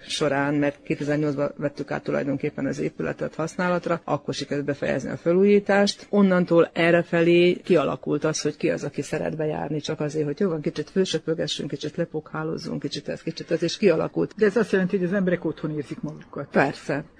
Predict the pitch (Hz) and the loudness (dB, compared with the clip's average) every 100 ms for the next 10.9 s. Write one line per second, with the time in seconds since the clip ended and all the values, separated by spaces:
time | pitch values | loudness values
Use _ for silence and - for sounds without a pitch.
0 | - - 175 170 160 156 151 151 - - | -16 -6 -2 0 2 2 2 4 4 6
1 | - - 190 - - - 175 185 190 185 | 4 2 -2 -2 -4 -2 0 4 4 6
2 | 220 - 196 - 180 185 175 170 165 165 | 4 4 2 2 4 4 4 4 4 4
3 | 170 170 165 160 - 160 - 170 160 170 | 2 2 0 0 0 -2 -2 -2 0 2
4 | 165 156 156 156 156 151 147 156 151 143 | 2 2 2 2 2 0 -4 -2 -2 -2
5 | 151 147 147 147 - - - 160 156 - | -2 -2 0 -2 -2 -6 -2 -2 -2 -2
6 | 170 160 175 185 175 156 156 151 143 156 | -2 0 2 2 2 -2 -2 -2 -2 -2
7 | 147 143 151 147 160 175 165 160 - 156 | -2 -4 -6 -2 -2 -2 -4 -4 -4 -2
8 | 151 151 151 147 143 147 151 151 143 151 | -2 -2 -4 -4 -6 -4 -2 -2 -2 -4
9 | 147 156 151 147 147 151 151 - - 156 | -4 -2 0 -2 -2 -4 -8 -8 -10 -6
10 | 156 165 170 180 190 185 185 185 | -4 -4 -6 -6 -4 -4 -4 -6